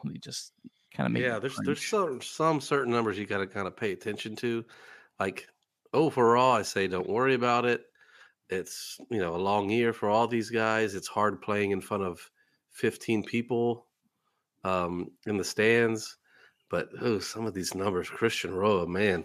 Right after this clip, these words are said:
Speaker 2: ooh, sounds like he was just a roster fill.
Speaker 1: Y-, you know, he,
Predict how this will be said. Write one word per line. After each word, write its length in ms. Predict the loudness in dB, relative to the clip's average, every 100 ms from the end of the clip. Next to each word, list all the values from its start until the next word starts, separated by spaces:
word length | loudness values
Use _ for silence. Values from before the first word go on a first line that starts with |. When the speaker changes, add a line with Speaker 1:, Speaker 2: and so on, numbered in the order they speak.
| -4
Speaker 2:
ooh, 240 | 0 0 -2 -16 -20 -20 _ -20 _
sounds 360 | -4 4 4 4
like 120 | 2
he 160 | 6 6
was 180 | 6
just 220 | 4 4 2
a 80 |
roster 460 | 6 8 8 4 -4
fill. 440 | 0 2 2 -2 -12 _ _ _ _ -20 -20 -8
Speaker 1:
Y-, 100 | -4
you 100 | 6
know, 120 | 10 10
he, 360 | 10 6 4